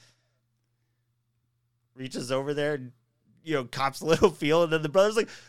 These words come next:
"What the fuck are you doing?" He's like, "I'll tip her." Best part about that, I actually got to meet David Delarocco. The coolest fucking dude ever.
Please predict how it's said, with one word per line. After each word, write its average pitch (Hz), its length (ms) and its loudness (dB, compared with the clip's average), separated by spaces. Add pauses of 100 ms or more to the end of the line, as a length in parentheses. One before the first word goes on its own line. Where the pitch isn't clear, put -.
"What 440 140 12
the 587 140 12
fuck 571 220 12
are 453 100 12
you 427 200 10
doing?" 440 400 6
He's 381 140 2
like, 370 100 2
"I'll 466 120 6
tip 494 300 10
her." - 220 -4 (1000)
Best 220 300 4
part 214 240 8
about 170 260 2
that, 120 220 0
I 165 180 2
actually 185 400 0
got 135 400 -4
to 120 140 -6
meet 123 480 -6 (480)
David 117 280 -8
Delarocco. 95 680 -8 (1700)
The 214 240 2
coolest 165 480 2
fucking 147 360 0
dude 127 220 0
ever. 101 360 -6